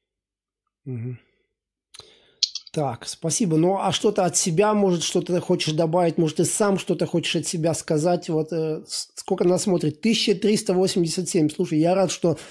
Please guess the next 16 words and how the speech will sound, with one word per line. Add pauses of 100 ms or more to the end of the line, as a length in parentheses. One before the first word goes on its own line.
(140)
на
моем
втором
канале
меня
уже
тысяча
триста
восемьдесят
семь
человек
смотрят.
Спасибо
всем,
кто
смотрит.